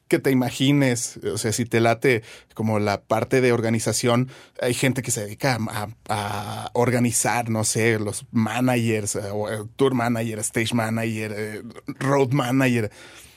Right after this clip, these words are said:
Y la idea del podcast es ahorrarles este mal viaje que yo tenía de no saber qué hacer. Entonces estoy tratando de platicar con personas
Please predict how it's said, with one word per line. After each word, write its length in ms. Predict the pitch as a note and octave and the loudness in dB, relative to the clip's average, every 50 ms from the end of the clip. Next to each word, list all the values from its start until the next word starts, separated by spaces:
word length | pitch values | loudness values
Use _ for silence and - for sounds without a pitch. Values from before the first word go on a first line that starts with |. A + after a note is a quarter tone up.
| _ _ _ _ _ - - - _ _ | _ _ _ _ _ -20 -20 -20 _ _
Y 380 | - F3 E3+ F3+ F3 D3 C#3+ C#3+ - - | 2 4 4 4 4 2 2 0 -4 -4
la 220 | E3 E3+ E3 E3+ E3+ | 2 4 6 6 6
idea 220 | E3+ D#3+ F3 E3 | 6 6 6 6
del 140 | E3+ G3+ G3 | 6 4 2
podcast 500 | - - G3 F#3 - - - F#3 - - D3+ | 4 4 4 4 4 4 2 2 2 2 2
es 300 | C#3 C3 C3 - - - - - - - - - - - - | 2 2 2 -2 -6 -8 -14 -20 -20 -20 -20 -20 -10 0 2
ahorrarles 800 | B2+ C3+ C#3 C3+ C#3 C#3+ C#3+ D3 D3 D3+ F3 F3 E3 - - - - | 4 4 6 6 6 6 6 4 4 4 4 4 2 2 -2 -2 0
este 260 | C#3 C3+ C3 - E3+ | 0 2 2 2 2
mal 180 | D#3 D#3+ D#3 D3 | 4 4 4 4
viaje 340 | C3 C3 C3+ C3 - D#3 C3 | 6 4 4 4 0 -2 -2
que 120 | - B2 | 0 2
yo 160 | A2+ A#2+ A#2 | 2 2 4
tenía 440 | - C#3+ C3+ C3 B2 A#2+ A#2+ C3 D3 | 4 4 4 4 4 4 4 4 4
de 180 | C3 A#2+ A2+ G#2+ | 2 2 0 0
no 200 | A2 A#2+ B2 B2 | 2 2 2 2
saber 420 | - - E3 C#3 B2+ B2+ B2 A#2+ - - | 2 2 2 4 4 4 2 0 -4 -2
qué 140 | - C#3+ C3 | 0 2 2
hacer. 440 | C3+ C3 - - C#3+ C3+ C#3 C3 - - - - - - - _ - | 2 2 2 2 2 2 2 0 -6 -14 -20 -20 -20 -20 -12 _ -2
Entonces 200 | B2+ A#2 C#3 C3+ | 2 2 2 2
estoy 160 | C3+ D#3 C#3 | 2 2 2
tratando 380 | C3+ C#3+ C#3 C#3 C#3 C#3 D3 D#3+ | 2 2 2 2 4 2 2 2
de 80 | D#3+ D#3+ | 2 0
platicar 400 | B2+ A#2+ A2 - - B2+ A#2+ A#2 | 0 -2 -4 -2 0 0 0 2
con 160 | - D#3 D3 | 0 0 2
personas 720 | - C3+ A#2+ A#2 - - C3+ C3 C3 C#3 D3+ D3 - - | 2 2 2 2 2 2 2 4 4 4 2 0 -4 -8